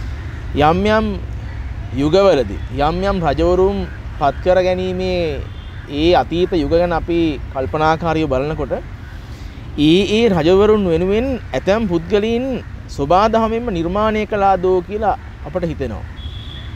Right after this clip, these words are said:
පළවෙනි විජයබාහු මහරජතුමාට රාජ්‍යත්වය ලබා ගැනීමේදී ඔහුට එකම පුද්ගලයායි ඔහුට උදව් උපකාර කරේ බුදල්ලා නැමැති ඒ සෙනවියා. මේ වාගේ, අ,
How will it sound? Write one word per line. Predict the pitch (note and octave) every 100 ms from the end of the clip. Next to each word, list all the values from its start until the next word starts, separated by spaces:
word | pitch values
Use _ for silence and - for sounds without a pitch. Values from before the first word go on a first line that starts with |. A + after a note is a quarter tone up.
| - - -
පළවෙනි | C#3+ D#3+ E3+
විජයබාහු | D3+ B2+ D#3 E3 E3 E3
මහරජතුමාට | C#3 C#3+ C#3+ C#3 D3+ D3+ D#3+ F3
රාජ්‍යත්වය | C3 C3 B2+ D3+ - D3+
ලබා | C3 B2 C#3+
ගැනීමේදී | C#3+ C#3+ C#3+ C#3+ D3 G3+ F3 - - - -
ඔහුට | B2+ E3 F#3
එකම | A3+ D3+ - A#3 C4
පුද්ගලයායි | G3+ G3 G3+ A#3+ A#3 G#3+
ඔහුට | A3
උදව් | G#3 G3
උපකාර | G3+ G3 F#3 E3+
කරේ | D3+ D3
බුදල්ලා | C3+ C#3+ E3+ F#3+
නැමැති | F#3 F3+ E3+ D#3+ - -
ඒ | D3 C#3+
සෙනවියා. | D3 F3 B2+ G2 - - - - - - -
මේ | A3+ E3+ F#3
වාගේ, | A3+ A#3 C4 C#4 E3+ B2+ - - - -
අ, | C#3